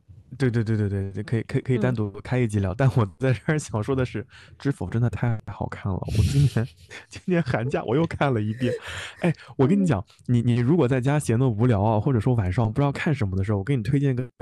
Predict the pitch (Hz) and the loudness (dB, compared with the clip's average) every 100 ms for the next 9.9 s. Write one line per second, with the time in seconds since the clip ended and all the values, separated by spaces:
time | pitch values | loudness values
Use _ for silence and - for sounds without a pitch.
0 | 113 151 127 127 113 123 127 127 85 - | -4 0 2 2 0 -2 -2 -4 -12 -16
1 | - - - 151 - 156 - 98 98 110 | -20 -18 -2 0 0 -2 -2 -2 -2 0
2 | 110 101 - - - 104 98 92 90 - | 0 0 -2 -16 -6 -2 -2 -2 -6 -12
3 | _ _ _ _ _ _ _ _ - 151 | _ _ _ _ _ _ _ _ -6 -2
4 | 123 101 - 104 120 180 131 107 170 180 | -2 -4 -6 -4 -2 -4 -4 -6 -6 -4
5 | - 95 87 101 151 107 - - - - | -4 -6 -6 -4 -4 -4 -12 -20 -18 -4
6 | 165 131 - - 165 104 - 139 123 139 | -4 -4 -8 -4 0 -2 -2 0 0 2
7 | 143 131 107 87 113 131 - - - 180 | 2 2 2 2 2 2 -2 -10 -2 2
8 | 156 110 95 135 123 110 104 - - 160 | 2 2 0 -2 -2 -4 -6 -14 -8 -4
9 | 160 92 90 120 120 110 104 131 | -2 -2 -2 -2 0 0 0 0